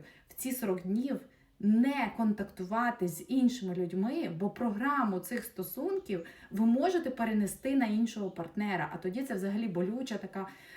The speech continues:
наслоєна історія, з якою варто буде розбиратись дуже довго, якщо захочеться прийти в норму. І я знаю, що це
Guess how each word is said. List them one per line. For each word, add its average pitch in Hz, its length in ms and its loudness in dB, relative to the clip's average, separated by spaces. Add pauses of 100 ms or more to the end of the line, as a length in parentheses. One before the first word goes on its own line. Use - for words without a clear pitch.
(100)
наслоєна 214 600 2
історія, 247 640 0
з 190 60 0
якою 208 300 -2
варто 233 300 2
буде 196 220 -2
розбиратись 196 580 -2
дуже 196 420 -2
довго, 226 360 0
якщо 190 220 -4
захочеться 208 460 -6
прийти 180 300 -4
в 214 140 -2
норму. 196 540 -2 (1000)
І 240 380 2 (160)
я 226 180 6
знаю, 277 260 4
що - 140 -4
це 226 200 -4